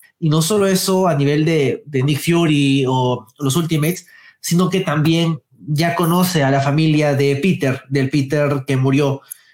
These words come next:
Entonces, ya una vez de que acaba la parte superheroica y pasamos a la parte más de, del proceso de duelo, sobre todo de, de Gwen y de la tía May,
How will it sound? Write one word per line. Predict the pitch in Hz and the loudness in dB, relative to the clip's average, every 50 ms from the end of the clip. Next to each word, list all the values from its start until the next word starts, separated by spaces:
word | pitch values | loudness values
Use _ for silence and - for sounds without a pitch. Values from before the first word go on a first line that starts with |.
| _ _ | _ _
Entonces, | - 160 135 156 151 143 143 156 147 143 139 - - - - - | -6 -6 -2 -2 -2 0 0 0 -2 -2 -2 -4 -6 -8 -8 -6
ya | 151 147 220 233 | -4 -2 0 0
una | 254 262 277 | 0 0 0
vez | 277 277 | 0 0
de | 277 | -2
que | 277 214 | -2 -2
acaba | 208 226 - - _ - 196 196 196 196 190 180 | -2 -4 -6 -10 _ -4 -2 -2 -2 0 0 0
la | 160 143 135 131 | 0 0 0 0
parte | - 147 143 - 165 156 | -2 -2 -2 0 -2 -2
superheroica | 165 156 160 160 143 135 135 143 147 147 143 - 147 147 151 - - - - _ - | -2 -2 0 0 0 2 2 2 0 0 -2 -2 -2 -4 -4 -6 -10 -20 -20 _ -8
y | - 139 | -6 -4
pasamos | 135 143 - - 170 180 180 190 | -2 -2 -2 0 0 0 0 0
a | 180 | 0
la | 139 127 - | 0 0 0
parte | 143 - - - 160 151 | -2 -2 -2 -2 -2 -2
más | 135 143 143 143 143 | 0 0 0 0 0
de, | 143 156 151 143 131 120 117 101 - _ _ _ _ - _ _ - | 0 2 2 2 2 0 0 -2 -6 _ _ _ _ -20 _ _ -4
del | 151 165 160 151 | -2 0 0 2
proceso | 156 175 190 196 311 320 339 339 | 0 0 -2 0 -2 -2 0 0
de | 311 285 | 0 0
duelo, | 247 302 302 320 320 277 269 - | 0 0 0 2 2 0 0 0
sobre | 269 254 220 208 190 | 0 0 0 0 0
todo | - 247 262 269 269 254 | 0 0 0 0 2 2
de, | 226 202 180 160 143 135 - - - - - _ | 2 2 2 2 0 -2 -4 -8 -14 -18 -20 _
de | - 156 160 151 | -4 -2 0 0
Gwen | 151 170 175 175 175 175 175 - | 2 2 2 2 0 0 -2 -2
y | 185 170 151 | 0 0 2
de | 139 139 135 131 131 127 | 2 2 2 2 2 2
la | 127 123 123 | 0 0 0
tía | 156 156 151 147 | 0 0 0 0
May, | 151 143 151 185 214 - | 0 0 0 -2 -2 -4